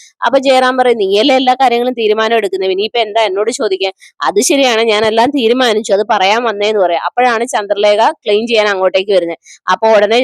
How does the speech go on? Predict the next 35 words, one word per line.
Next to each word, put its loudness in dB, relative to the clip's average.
രമാദേവി 2
ചന്ദ്രലേഖ -2
വഴക്ക് 0
പറയും, 0
"ഞങ്ങൾ -4
ഒരു 2
കാര്യം 0
സംസാരിക്കുമ്പോഴത്തേനും -2
ചാടി 2
വന്നോളൂ 0
ഓരോ 4
കാരണങ്ങൾ 0
ഉണ്ടാക്കി," -2
എന്ന് -4
പറയും. -6
അപ്പം 0
ച-, 2
ര-, 2
ചന്ദ്രലേഖ 0
തിരിഞ്ഞു -4
പോകാൻ 2
നോക്കിയേ. -4
അപ്പം 0
ജയറാം 2
വിളിക്കും, 0
"ചന്ദ്രലേഖ, 0
താൻ 0
തന്റെ -2
പണി 2
ചെയ്തോളാൻ," 2
പറയും. 0
അങ്ങനെ -4
ചന്ദ്രലേഖ 0
അവിടെ 2
തുടക്കുക. 0